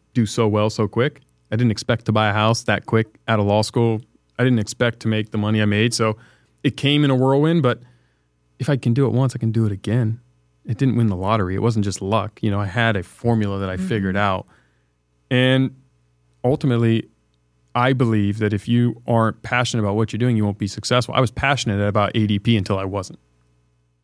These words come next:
Speaker 1: I can't fake it. I'm not gonna fake it. I'm not gonna show my kid, "Oh, yeah, you know, my dad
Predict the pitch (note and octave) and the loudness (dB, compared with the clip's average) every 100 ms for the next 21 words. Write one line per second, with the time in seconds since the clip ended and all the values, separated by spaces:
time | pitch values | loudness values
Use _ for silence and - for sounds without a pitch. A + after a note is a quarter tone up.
0 | _ _ _ _ A#2+ - - - _ _ | _ _ _ _ -12 -8 -10 -12 _ _
1 | - A2+ A#2 - _ _ _ _ G#2+ A2 | 0 0 -2 -16 _ _ _ _ -2 0
2 | A#2+ - A#2+ B2 - G2 A2 A#2 C3+ C3+ | 0 -2 0 0 -2 -4 0 2 2 2
3 | C3 A#2 C3 A#2+ G#2+ - D3+ C#3 A2 - | 0 2 0 0 -2 -2 0 2 0 -4
4 | _ _ _ _ _ E3 E3 F3 D#3+ D#3 | _ _ _ _ _ -2 0 2 0 0
5 | D3+ D#3 D3 D3 D3+ C#3 | 0 0 -2 0 0 -2